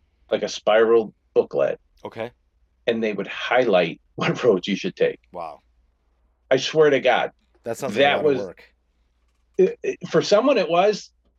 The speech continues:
Speaker 2: Um,
Speaker 1: And, and, and, and that's, and then s-,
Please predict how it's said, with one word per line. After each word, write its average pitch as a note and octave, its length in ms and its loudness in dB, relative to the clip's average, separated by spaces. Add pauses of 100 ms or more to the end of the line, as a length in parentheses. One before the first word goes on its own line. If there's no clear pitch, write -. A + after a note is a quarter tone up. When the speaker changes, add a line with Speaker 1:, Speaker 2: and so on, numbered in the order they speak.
(1800)
Speaker 2:
Um, B2 460 0
Speaker 1:
And, D#3 320 4
and, F3 240 2
and, E3+ 320 0
and D#3 260 -2
that's, E3+ 580 0 (440)
and E3 280 0
then F3 300 2 (180)
s-, - 240 -12